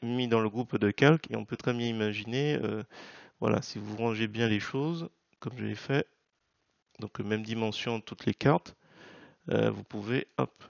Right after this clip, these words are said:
simplement faire, euh, trois cents, hop, et,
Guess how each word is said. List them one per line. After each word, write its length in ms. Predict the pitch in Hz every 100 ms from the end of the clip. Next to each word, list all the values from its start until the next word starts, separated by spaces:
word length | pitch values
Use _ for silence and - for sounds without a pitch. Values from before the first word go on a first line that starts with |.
| _ _ _ _ -
simplement 560 | - 113 - 107 110
faire, 320 | 117 - 113 101
euh, 40 |
trois 240 | - 117
cents, 320 | 110 135 143 - _ _ _ _ _ _ _ _
hop, 300 | - - _ _ _ _ _ _ _ -
et, 180 | 117